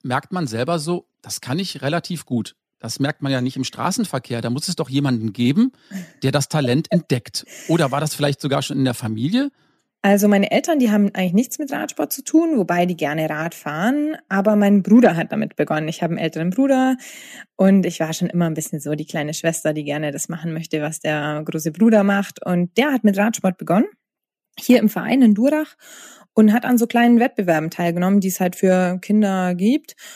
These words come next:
Speaker 2: Und natürlich wollte ich das dann auch machen und bin zu meinen Eltern und hab gesagt, „Oh, ich möchte auch gern mal ein Radrennen fahren.“ Und dann macht man das und fährt erst mal und merkt dann irgendwann,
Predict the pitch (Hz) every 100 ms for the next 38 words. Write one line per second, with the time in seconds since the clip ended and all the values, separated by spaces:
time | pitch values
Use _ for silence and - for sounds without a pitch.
0 | - - _ - 214 202 180 165 - 170
1 | - 147 - 180 151 - 151 180 185 -
2 | 165 151 160 - 165 156 156 160 160 165
3 | 180 165 147 185 208 175 160 160 - -
4 | 214 208 196 185 - 185 - 190 190 190
5 | 196 190 185 196 196 196 - 196 180 -
6 | 185 190 190 185 - 180 175 175 - -
7 | - - - _ _ _ _ _ _ _
8 | 190 180 202 202 202 202 196 196 - -
9 | - - 190 190 190 190 190 190 - -
10 | 160 - - - - 175 175 - 180 -
11 | 170 175 175 180 156 165 165 - 180 180
12 | 220 - 180 185 - 190 190 180 185 190
13 | 185